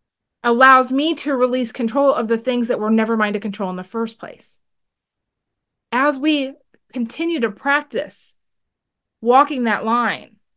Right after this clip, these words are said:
staying on our side of the highway when it comes to how veterinary healthcare works with our clients and our patients, this practice of veterinary medicine actually is a lot of fun, and it's not as stressful as we've created it to be.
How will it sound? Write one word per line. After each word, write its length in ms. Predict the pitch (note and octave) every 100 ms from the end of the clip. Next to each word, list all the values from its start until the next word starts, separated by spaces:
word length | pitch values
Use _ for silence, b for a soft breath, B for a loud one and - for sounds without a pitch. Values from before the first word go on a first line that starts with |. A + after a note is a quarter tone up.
| _ _ _ _ _ _ _ _
staying 460 | - C4 D4 D4+
on 200 | A#3 G#3+
our 280 | - A#3 C#4
side 480 | - B3 B3 G#3+ -
of 80 | F#3+
the 100 | G3+
highway 420 | A3+ B3+ G#3+ D3
when 140 | F#3+
it 120 | F#3+ -
comes 260 | C4+ B3
to 80 | A3+
how 180 | A#3 A3+
veterinary 400 | A3 A#3 A3 F#3
healthcare 460 | A#3+ A#3+ - F#3+
works 300 | F#3 A#3 A#3
with 100 | G3
our 100 | F3+
clients 380 | - A#3 A3+ G3
and 100 | F#3+
our 80 | E3
patients, 640 | - D#4+ - - - - _ _ _ _ _ _ _ _ _ _ _ _
this 280 | G3+ C4 E4+
practice 400 | - C4 C#4 C4+
of 60 | A3+
veterinary 300 | A3+ A3+ A3
medicine 440 | A3+ B3+ A#3 F#3+ -
actually 480 | A#3+ - D4 C#4
is 120 | - A3
a 60 |
lot 260 | G#3+ G#3+ A3+
of 100 | A3
fun, 320 | A3+ A3+ A#2 _ _ _ _ _ _
and 140 | A#3
it's 160 | A3+ G3+
not 200 | A#3+ C4+
as 140 | C4
stressful 540 | - A#3+ B3 - F#3 -
as 180 | G#3+ G3+
we've 280 | G#3 A3+ A3+
created 560 | - A3+ A3 B3 A#3
it 160 | G#3 -
to 140 | G3
be. 380 | G3+ A3+ -